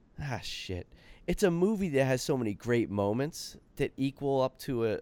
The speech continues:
a plus plus. The story itself, I don't know that it's,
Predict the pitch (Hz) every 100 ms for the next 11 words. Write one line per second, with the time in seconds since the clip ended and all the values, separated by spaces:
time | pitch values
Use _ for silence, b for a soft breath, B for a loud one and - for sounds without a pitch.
0 | - - - 139 139 - 143 156 - -
1 | - b b b b b b _ _ 117
2 | - - - 156 175 180 147 - - 147
3 | 160 214 - - 120 139 - 135 135 135
4 | 120 113 104 - -